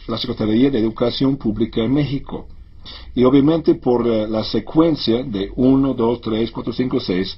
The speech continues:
nos es-, hace entender una cadena de secuencia de la evolución humana. Entonces, ah, <clears throat> primero queremos hacer unos comentarios. Ah, del número seis, el hombre cromañón,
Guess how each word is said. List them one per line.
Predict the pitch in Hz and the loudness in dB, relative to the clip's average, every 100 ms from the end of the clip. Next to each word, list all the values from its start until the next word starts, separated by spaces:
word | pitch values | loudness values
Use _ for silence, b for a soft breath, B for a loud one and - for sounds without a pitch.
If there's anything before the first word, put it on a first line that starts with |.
| B B B B | B B B B
nos | 131 - - | 0 0 -4
es-, | 127 - - - | -8 -8 -12 0
hace | 147 156 170 | 2 4 2
entender | 147 135 135 | 2 2 4
una | 151 165 | 2 0
cadena | - 131 120 143 175 165 98 92 - - - - B B - | -2 -2 0 2 2 0 -4 -8 -12 -14 -18 -18 B B -2
de | 110 | 0
secuencia | - 117 - 143 156 139 113 104 131 b b - | 2 0 6 6 8 4 -2 -4 -6 b b -12
de | 113 123 135 | -2 4 6
la | 135 127 123 | 4 2 0
evolución | 107 110 110 113 - 98 95 - | -2 0 -2 -2 0 0 0 -2
humana. | 117 131 151 160 113 - - - - - b b b - | 0 2 2 2 -2 -6 -16 -18 -16 -16 b b b -2
Entonces, | 117 139 151 151 160 - - - b b b - - | 2 6 6 6 2 0 -10 -16 b b b -10 -2
ah, | 117 113 107 101 - - - | 0 0 -2 -4 -10 -14 -8
<clears throat> | - 131 123 131 - - - - - - | -4 -2 -4 -6 -10 -8 -8 -8 -8 2
primero | 131 131 180 170 160 | 6 6 6 4 2
queremos | 143 127 127 123 | 2 2 2 2
hacer | 117 | 2
unos | 120 117 | 2 0
comentarios. | - 104 107 107 135 98 69 - - b b b - | 0 0 0 0 0 0 -4 -12 -18 b b b -8
Ah, | 117 113 | -4 0
del | 120 131 | 4 4
número | 151 143 113 | 4 4 0
seis, | - 165 135 139 - - | 2 4 6 2 -2 -6
el | 104 117 | 0 2
hombre | 123 120 110 | 4 2 2
cromañón, | - 107 101 101 127 143 113 151 | 0 -2 0 0 2 2 0 -6